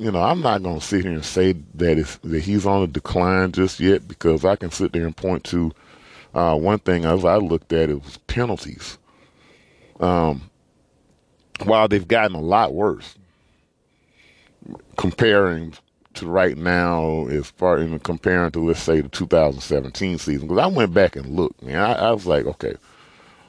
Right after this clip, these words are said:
there are a lot of people talking about how the penalties are so much worse this season," and they are worse, but I don't know if they're that much worse than they have been here in the last season or two.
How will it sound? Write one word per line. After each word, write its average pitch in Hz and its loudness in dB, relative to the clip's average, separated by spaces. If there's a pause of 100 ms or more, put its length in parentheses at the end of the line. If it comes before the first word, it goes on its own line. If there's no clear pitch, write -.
(120)
there 95 4
are 95 6
a 92 6
lot 107 4
of 107 -6
people 95 -4
talking 98 0
about 87 2
how 82 2
the 80 -6
penalties 90 -4
are 78 -8
so 92 0
much 85 0
worse 78 2
this 73 -4
season," 69 -4
and 80 -2
they 123 4
are 123 2
worse, 110 0
but 80 -4 (120)
I 107 2
don't 110 -4
know 107 4
if 95 -2
they're 87 2 (220)
that 117 2
much 87 -4
worse 76 -2 (1300)
than 92 2
they 87 4
have 82 2
been 78 0
here 85 0
in 78 -2
the 71 -2
last 69 2 (180)
season 80 -4
or 65 -4
two. - 0